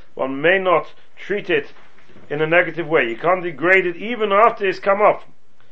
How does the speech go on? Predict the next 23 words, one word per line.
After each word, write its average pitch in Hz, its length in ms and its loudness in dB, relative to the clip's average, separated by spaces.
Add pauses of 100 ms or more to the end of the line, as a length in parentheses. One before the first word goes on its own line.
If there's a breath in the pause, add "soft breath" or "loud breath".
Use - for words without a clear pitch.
(300)
Lezarkom 151 640 2
B'makim 147 400 -2
Meguna, 131 240 -4
to 120 80 -8
throw 170 240 -2
them 156 140 -6
in 156 120 -6
a 143 100 2
place 151 500 -2
which 139 180 -10
is 143 320 -6 (300 soft breath)
degrading 131 540 0
for 110 160 -6
it. 85 160 -10 (140)
Elo 165 220 2
She'enon 190 580 -2
Shvichin 156 400 -8
Geniza, 104 360 -8 (280 soft breath)
you 143 120 -8
do 160 100 -4
not 202 280 0
need 214 300 -6
to 175 280 2